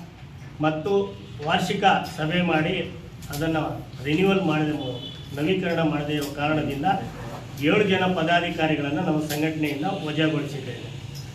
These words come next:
ಆ ವಜಾಗೊಳಿಸಿರ್ತಕ್ಕಂಥ ಪದಾಧಿಕಾರಿಗಳಂದ್ರೆ, ಎಡವನಹಳ್ಳಿ ಕೃಷ್ಣಪ್ಪ ರಾಜ್ಯಾಧ್ಯಕ್ಷರು, ಮಲ್ಲಿಕಾರ್ಜುನ ಸ್ವಾಮಿ ರಾಜ್ಯ ಉಪಾಧ್ಯಕ್ಷರು, ಸಿ ಮದ್ದೂರಪ್ಪ ರಾಜ್ಯ ಪ್ರಧಾನ ಕಾರ್ಯದರ್ಶಿ, ಎಂ ವೆಂಕಟೇಶ್ ರಾಜ್ಯ ಖಜಾಂಚಿ,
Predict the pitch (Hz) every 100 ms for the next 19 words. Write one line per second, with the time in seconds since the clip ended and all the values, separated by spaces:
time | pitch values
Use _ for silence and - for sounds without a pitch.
0 | - - 135 143 160 214 208 196 196 190
1 | 180 180 175 - 233 - 143 170 180 165
2 | 156 151 147 151 156 - - - - -
3 | - - 135 165 180 185 180 175 160 165
4 | 165 165 165 151 151 160 151 143 156 180
5 | 170 - - - - - 135 160 170 170
6 | 165 165 165 151 151 156 135 139 - 143
7 | 151 156 - 156 156 151 - 165 190 -
8 | - - - - 165 156 151 175 175 165
9 | 160 147 147 151 135 131 151 147 139 135
10 | 135 131 170 180 175 - - - - -
11 | 147 165 151 151 165 180 196 - 135 147
12 | 156 156 143 147 151 147 185 185